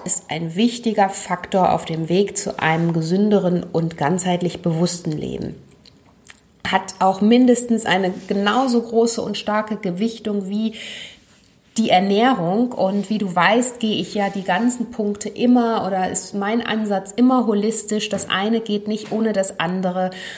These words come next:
Ähm, deswegen versuche Bewegung fest in deinen Tagesrhythmus auch mit zu verankern und, ähm, dein Körper wird es dir danken. Ähm,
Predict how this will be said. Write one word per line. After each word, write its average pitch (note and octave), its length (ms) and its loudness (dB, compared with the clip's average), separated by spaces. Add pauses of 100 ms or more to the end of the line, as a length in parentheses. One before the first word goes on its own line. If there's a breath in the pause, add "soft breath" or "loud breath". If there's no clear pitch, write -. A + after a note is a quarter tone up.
(300 loud breath)
Ähm, F3+ 460 2
deswegen G#3 440 2
versuche G#3 540 0
Bewegung G3 760 2
fest A#3 520 2
in F#3 160 -2
deinen F3 280 0
Tagesrhythmus F#3+ 920 -4
auch F3+ 340 0
mit G3 240 0
zu - 120 -2
verankern F3 760 -2
und, D#3+ 320 -2
ähm, E3 420 -2
dein D#3 160 0
Körper A#3+ 380 2
wird A#3 160 2
es - 140 0
dir A3 120 0
danken. F#3+ 640 -2 (480 loud breath)
Ähm, F3 320 0